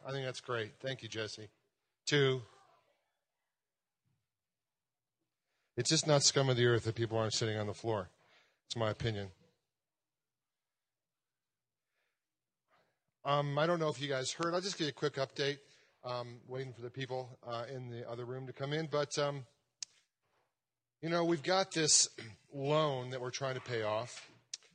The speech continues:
uh, two hundred and forty thousand dollars worth of loan. And I just thought you might like to know that our, our first installment is due, uh, February first. It's eighty thousand dollars.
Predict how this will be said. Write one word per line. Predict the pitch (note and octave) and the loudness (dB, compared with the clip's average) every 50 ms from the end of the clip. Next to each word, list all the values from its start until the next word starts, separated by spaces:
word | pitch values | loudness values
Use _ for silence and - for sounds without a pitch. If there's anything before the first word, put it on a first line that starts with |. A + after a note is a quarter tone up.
| - - - _ _ _ _ _ - | -20 -20 -20 _ _ _ _ _ -6
uh, | A#2 A2+ A2+ A#2 A#2 | -4 -2 -2 -2 -2
two | - - - D3+ D3 | -2 -2 -2 0 0
hundred | C#3+ D3 C#3+ C3+ C#3 C#3 C#3 C3 - | 0 2 2 2 4 2 2 0 -2
and | - A#2 A2 | -6 -8 -8
forty | - - - C3+ C3+ B2+ B2 | -4 0 2 2 2 2 0
thousand | A#2+ - C#3 C3 C3+ - A#2+ A#2+ | 0 0 0 2 2 0 -2 0
dollars | A#2+ B2 B2 B2 B2 A2+ | 0 0 0 0 -2 -2
worth | A2 A#2 G#2 A2 | -4 -6 -6 -8
of | G#2 | -6
loan. | G#2 A2 A2 A2 A#2 C3+ D#3 C#3+ - _ - - _ _ _ _ | -2 -2 0 0 0 -2 -4 -8 -12 _ -20 -20 _ _ _ _
And | B2+ B2 B2 B2 B2 B2 | -4 -4 -2 -2 -2 -4
I | G#2+ B2 | -4 -4
just | A#2+ C3+ C3+ - | -4 -4 -2 0
thought | D3 C#3 C#3 | 0 0 0
you | C#3+ B2+ | 0 -4
might | B2 C3 C#3 C#3 | -4 -2 -4 -2
like | A#2 B2+ B2+ B2 A#2+ | 0 2 0 0 0
to | - - | -2 -6
know | G#2+ G#2 G2+ G#2 A2 A#2 B2 | -4 -4 -2 -2 -2 -4 -4
that | A2+ A#2 A#2 A2 | -4 -2 -2 0
our, | A2+ G#2 G#2 G#2+ G#2 - | 2 2 0 0 -2 -2
our | G#2+ A2+ | -4 -4
first | A#2 - - - G3 G3+ F3+ - | -4 -2 2 4 6 6 6 4
installment | D3+ C#3+ - - C#3+ C3+ C3 C3 C3 A#2+ A#2+ | 2 0 2 2 2 2 2 2 2 0 0
is | A#2 A2+ | 0 0
due, | - B2 B2+ B2+ B2+ B2+ B2 A2+ - _ _ _ _ _ _ _ _ _ - | 0 0 2 2 0 -2 -4 -8 -14 _ _ _ _ _ _ _ _ _ -6
uh, | A2 G#2+ | -6 -2
February | - D3+ D#3 D3+ D3 C#3 C3 B2+ B2 | 0 0 2 2 2 2 2 0 -2
first. | B2 - C#3 C#3 C#3+ C#3+ C3+ - | -2 0 0 2 2 2 0 -2
It's | A2 G2+ - - | -6 -6 -6 -6
eighty | A#2 C3 C3+ C3 | -6 -6 -6 -6
thousand | A#2+ - B2+ A#2 A#2+ A2 G#2+ G2 | -4 -4 -4 -2 -2 -4 -6 -6
dollars. | F#2+ G2 F#2+ F2+ E2 E2 F#2 G2+ - | -6 -6 -6 -6 -8 -10 -10 -10 -10